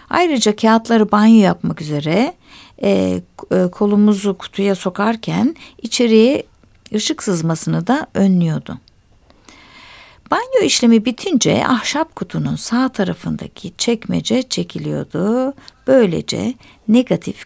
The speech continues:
küvetle birlikte dışarı çıkmış oluyordu. Oldukça pratik bir, e, düzenek. Sonra bu çıkan, e, negatif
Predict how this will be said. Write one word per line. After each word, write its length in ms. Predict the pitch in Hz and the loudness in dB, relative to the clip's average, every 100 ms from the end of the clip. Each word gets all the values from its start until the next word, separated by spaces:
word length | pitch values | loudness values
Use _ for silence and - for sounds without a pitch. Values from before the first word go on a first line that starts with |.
| - | -6
küvetle 520 | 170 247 269 196 165 | 0 0 0 -4 -4
birlikte 640 | 156 - - - 226 302 302 _ _ - | -6 -10 -14 -6 -4 -4 -8 _ _ -12
dışarı 440 | 226 220 208 233 - _ _ _ | -6 -2 -2 -2 -6 _ _ _
çıkmış 360 | - - 147 131 | -14 -12 -12 -12
oluyordu. 400 | 127 143 143 156 _ _ - | -12 -12 -12 -16 _ _ -2
Oldukça 600 | 320 320 220 - 269 294 _ | -2 -2 -4 -2 -2 -2 _
pratik 480 | - 202 190 208 - | -4 -4 -2 -10 -8
bir, 340 | 156 139 - - 180 | -8 -6 -10 -12 -8
e, 180 | 170 160 156 - - 165 160 | -6 -6 -8 -10 -10 -12 -6
düzenek. 560 | 180 165 156 131 - - _ _ _ _ - - - - - - - | -2 0 -2 -4 -10 -20 _ _ _ _ -20 -20 -20 -20 -20 -20 -14
Sonra 540 | - 440 392 190 196 320 _ _ _ _ _ _ _ _ _ - - - | -8 -2 2 4 2 -2 _ _ _ _ _ _ _ _ _ -20 -16 -4
bu 120 | 302 | -2
çıkan, 440 | - - 196 160 - | -2 0 2 2 -2
e, 360 | 185 180 175 175 | -2 0 0 2
negatif 680 | 220 170 - 170 277 - | 4 2 0 -4 -4 -8